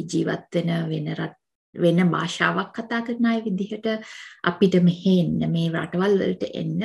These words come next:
අනිවාර්යයෙන්ම කම්ප්ලීට් කරන්න ඕනේ සුදුසුකමක් තමයි ඉංග්ලිෂ් ප්‍රොෆිෂන්සි ටෙස්ට් එක. ඒ වගේ ටෙස්ට්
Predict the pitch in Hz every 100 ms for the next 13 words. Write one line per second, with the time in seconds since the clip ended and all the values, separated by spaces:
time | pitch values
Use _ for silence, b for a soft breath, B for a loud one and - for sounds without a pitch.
0 | 285 196 190 180 175 175 180 175 175 214
1 | _ _ _ _ _ _ - 180 175 180
2 | 233 226 180 170 165 165 170 175 151 -
3 | - - - - - - 226 240 190 175
4 | - 175 165 - 185 175 175 - - -
5 | - - 440 B B B B 214 208 208
6 | 226 196 185 -